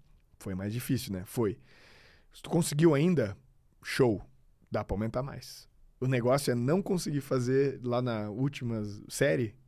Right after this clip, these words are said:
fazer os dez, entendeu? Se cagar pra fazer o,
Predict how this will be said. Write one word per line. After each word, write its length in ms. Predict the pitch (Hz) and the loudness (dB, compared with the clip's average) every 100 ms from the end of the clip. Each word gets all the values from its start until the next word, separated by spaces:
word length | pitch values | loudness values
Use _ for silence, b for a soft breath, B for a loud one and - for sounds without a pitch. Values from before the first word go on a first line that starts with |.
| _ | _
fazer 240 | 123 120 | -2 2
os 140 | 127 123 | 2 2
dez, 500 | 110 104 98 - - | 0 -2 -4 -16 -14
entendeu? 320 | - 110 123 123 | -4 -2 -2 -4
Se 200 | - 151 | -16 -10
cagar 480 | - 135 127 127 143 | -4 -2 2 2 2
pra 120 | 117 | -2
fazer 280 | - 101 | -6 -6
o, 80 | 107 | -6